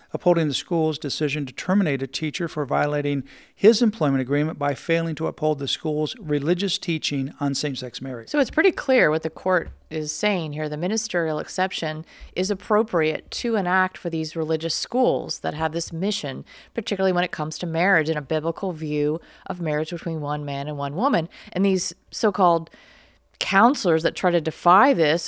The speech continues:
Speaker 2: are gonna lose.
Speaker 1: Well, and the ministerial exception really comes, it relates to the First Amendment free exercise of religion, but also to the Establishment Clause. But the free exercise of religion and the Establishment Clause together really provide the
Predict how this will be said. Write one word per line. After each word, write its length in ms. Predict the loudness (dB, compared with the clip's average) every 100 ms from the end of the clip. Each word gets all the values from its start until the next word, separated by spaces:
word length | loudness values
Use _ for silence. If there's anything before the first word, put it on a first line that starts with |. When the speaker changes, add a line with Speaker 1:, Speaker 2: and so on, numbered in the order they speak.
| 0
Speaker 2:
are 80 | 2
gonna 180 | 4 4
lose. 580 | 4 4 -2 -8 -10 -12 _ -20 2
Speaker 1:
Well, 160 | 6 6
and 240 | 6 6
the 100 | 6
ministerial 400 | 6 4 4 4
exception 380 | 4 4 2 0
really 200 | 2 2
comes, 360 | 2 2 2 0
it 100 | -4 -2
relates 600 | 0 0 -2 -4 -6 -4
to 240 | -2 -2
the 160 | -2 -4
First 300 | 0 0 0
Amendment 360 | 0 0 -4
free 220 | -6 -2 -2
exercise 520 | -2 -4 -2 -2 -4
of 140 | -8
religion, 320 | -4 -4 -4
but 100 | -2 0
also 220 | 0 -2
to 180 | -4 -4
the 160 | -2
Establishment 640 | -4 -4 -4 -4 -6 -8 -12
Clause. 320 | -10 -8 -8
But 180 | -10 -10 _ -8
the 220 | -6 -6
free 240 | 0 0
exercise 480 | 0 -2 0 0 0
of 100 | -4
religion 460 | -2 -2 -2 -2 -2
and 160 | -2
the 60 | -4
Establishment 540 | -4 -4 -4 -6 -8
Clause 260 | -6 -4 -6
together 600 | -10 -8 -4 -4 -4 -6 -10 -20 -20 -16 -4
really 720 | 2 4 4 4 4 2 0
provide 1080 | -2 -4 -2 -2 -2 -2 -2 -2 -4 -10 -8
the 320 | -6 -6